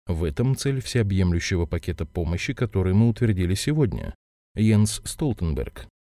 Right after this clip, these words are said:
Заверение Климкина в том, что Украина расплатится с донорами уникальным опытом ато, можно объяснить его больным самомнением. Наши отношения абсолютно уникальны.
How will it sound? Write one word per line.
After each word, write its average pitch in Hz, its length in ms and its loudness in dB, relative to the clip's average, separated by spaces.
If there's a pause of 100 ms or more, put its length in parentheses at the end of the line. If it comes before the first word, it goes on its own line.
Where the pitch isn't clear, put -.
(160)
Заверение 101 560 4
Климкина 98 500 2
в - 100 -2
том, 92 200 2
что - 160 -2
Украина 87 640 0
расплатится 95 680 -2
с 90 100 -4
донорами 90 420 0
уникальным 90 640 2
опытом 87 380 0
ато, 127 280 0
можно 92 340 2
объяснить 92 440 -2
его 95 160 0
больным 101 360 4
самомнением. 123 760 0 (500)
Наши 185 300 0
отношения 160 520 -2
абсолютно 123 560 2
уникальны. 87 640 0